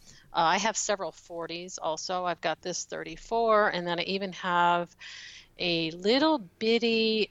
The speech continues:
um, Wenger Swiss Army watch that was my nursing watch for several years, and I'd probably have to measure it, but it's, it's,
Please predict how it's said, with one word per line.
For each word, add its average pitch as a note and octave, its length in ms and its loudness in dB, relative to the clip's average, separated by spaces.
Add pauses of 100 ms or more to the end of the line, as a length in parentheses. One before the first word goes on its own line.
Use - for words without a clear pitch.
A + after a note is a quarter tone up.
(140)
um, F3 640 0 (300)
Wenger G3 800 -4
Swiss - 420 -4
Army G3+ 320 -4
watch E3 540 -2
that E3 300 -4
was E3 920 -4 (400)
my E3 400 -2
nursing F3+ 640 -4
watch D#3 600 0
for E3 680 -2 (180)
several E3+ 400 0
years, E3 720 0
and D#3+ 300 -4 (420)
I'd F3+ 140 -2
probably F#3+ 340 -2
have F3 240 0
to F3 80 -12
measure D#3+ 440 -6
it, D3 120 -6
but D#3+ 140 -6
it's, - 240 -8
it's, - 440 -10